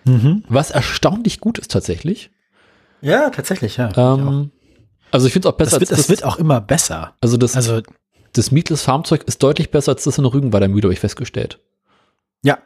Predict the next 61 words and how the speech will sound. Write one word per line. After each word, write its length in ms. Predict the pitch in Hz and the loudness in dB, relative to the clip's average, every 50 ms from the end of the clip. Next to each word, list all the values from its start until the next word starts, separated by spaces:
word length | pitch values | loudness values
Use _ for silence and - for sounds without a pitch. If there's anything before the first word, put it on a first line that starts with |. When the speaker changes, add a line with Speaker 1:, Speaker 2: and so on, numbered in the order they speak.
| _ - | _ -10
Speaker 1:
ich 160 | 151 - - | -10 -4 -2
find 140 | 170 156 151 | 0 2 2
das, 100 | 143 131 | 0 0
also 160 | 139 135 143 | 0 -2 -2
ich 80 | 131 - | 0 0
find 120 | 175 156 | 0 0
das 120 | 147 - 143 | 2 2 2
Rügenwalder 280 | 147 139 151 147 139 | 2 2 4 2 4
Mühle, 280 | 135 139 156 170 160 139 | 4 4 4 4 4 4
das 200 | 131 127 - - | 2 0 0 -2
Hack 160 | 156 185 - | -2 -2 -2
ist 120 | - - | -6 -6
auch 80 | 143 139 | -2 -2
nicht 120 | 147 143 | -2 -2
so 100 | - - | -2 -4
geil. 220 | 117 123 110 107 113 | -2 0 0 0 0
Die, 120 | 110 120 - - - - - - | -2 -4 -8 -10 -16 -16 -10 -8
die 80 | - | -6
fertigen 400 | 120 - - 165 165 - 156 139 135 | -2 2 2 2 2 2 2 2 4
Sachen, 300 | 120 131 120 127 127 120 | 4 2 2 2 2 2
also 160 | 117 117 120 | 2 0 0
die, 160 | 117 117 123 | 0 0 2
Speaker 2:
Hm. 60 | 139 135 | 2 2
Speaker 1:
die, 120 | 127 113 107 | 2 0 0
die, 200 | 107 110 110 104 | 0 -2 -2 0
die 100 | 113 107 | -2 -2
Schnitzel 300 | - - 139 139 - 131 | 2 0 2 2 4 2
und 60 | 120 107 | 2 2
so 100 | 113 113 | 2 2
weiter 100 | 110 107 | 0 0
von 80 | - | 0
der 80 | 113 110 | 0 0
Rügenwalder 280 | 117 120 113 117 117 | 2 0 2 0 0
Mühle, 160 | 117 117 113 113 | 0 0 0 0
die 80 | 117 117 | 0 -2
sind 140 | 113 107 | -2 -2
besser. 340 | - 107 107 - - 101 98 - _ _ _ _ _ _ _ - - _ _ _ _ _ _ _ _ _ _ _ _ _ _ | -2 -2 -2 -2 -4 -6 -8 -12 _ _ _ _ _ _ _ -20 -20 _ _ _ _ _ _ _ _ _ _ _ _ _ _
Ja. 220 | - 104 98 92 - _ _ - _ | -6 -4 -4 -4 -6 _ _ -6 _
Speaker 2:
Äh, 100 | - 117 | 0 2
die 100 | 104 110 | 2 2
besten 320 | 107 123 135 139 - 208 175 | 2 2 0 0 0 -4 0
Schnitzel, 240 | - 190 175 - 156 | 0 0 0 0 -2
die 80 | 147 | -2
ich 60 | 143 | 0
bisher 240 | - 165 143 - 156 156 | -2 -4 0 2 0 2
hatte, 200 | - 151 123 123 | 2 0 2 4
war, 480 | 120 120 123 127 127 135 135 143 - 170 - - - - 90 90 90 90 | 4 4 6 6 6 4 2 2 0 -4 -8 -8 -10 -10 -8 -8 -8 -6
äh, 120 | 90 123 107 | -6 0 0
Vegetarian 560 | 120 117 123 117 - - 131 139 139 120 107 | 0 0 0 -2 -2 -2 2 2 2 0 2
Butcher. 380 | 104 143 - - - 240 277 - - _ _ _ _ _ _ _ _ _ _ _ _ _ _ _ _ _ _ _ _ _ _ - | 0 -2 -2 0 -2 -2 -2 -2 -6 _ _ _ _ _ _ _ _ _ _ _ _ _ _ _ _ _ _ _ _ _ _ 2
Speaker 1:
Mhm. 280 | 170 151 185 233 262 - - - | 4 4 4 2 0 -6 -10 -6
Auch 180 | 110 110 107 | -4 -2 0
immer 180 | 131 131 127 123 | 0 0 0 -2
gut, 200 | 120 123 117 - | -2 -4 -6 -8
stimmt. 380 | - - - 117 117 117 _ _ _ | -10 -14 -14 -16 -16 -18 _ _ _
Speaker 2:
Aber 180 | - 110 113 117 | -2 0 0 2
es 100 | 120 117 | 2 0
ist 120 | 120 113 | 2 2
halt 140 | 120 127 - | 2 2 2
einfach 300 | 110 110 110 - 120 110 | 0 -2 0 -2 -2 -2
so, 360 | - 127 120 117 120 120 | 0 -2 -2 0 0 -2